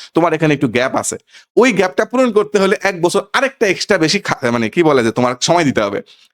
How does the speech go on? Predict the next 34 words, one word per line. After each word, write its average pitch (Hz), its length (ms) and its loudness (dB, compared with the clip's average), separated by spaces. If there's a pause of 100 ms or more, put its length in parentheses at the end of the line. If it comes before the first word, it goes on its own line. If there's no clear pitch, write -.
(120)
এটাকে 156 220 0
বলা 139 200 2
হয় 175 120 0 (140)
পোস্ট 240 340 0
বেসিক। 107 360 -4 (640)
Totally 254 280 0
দুই 208 220 2
বছরের 208 380 2
এই 196 60 4
পোস্ট 175 300 0
বেসিক 156 300 0
করলে 165 260 2
তুমি 160 360 0
ওই 185 160 2
বিএসসি 143 440 2
লেভেলের 143 400 2 (240)
সমমান 139 340 0
হয়ে 123 160 2
যাবে, 107 140 2
বিএসসি 139 340 2
নার্সিং 127 300 0
এর 160 60 -4
সমমান 120 360 0
হয়ে 117 180 0
যাবে। 104 220 -4 (240)
মানে, 170 140 0
মানে, 175 360 2
মানে 214 300 2
ব্যাপার 156 360 -2
স্যাপার 147 260 -2
নিয়ে 143 160 0
কাজ 127 260 -4
আর 110 100 -2
কি, - 200 -14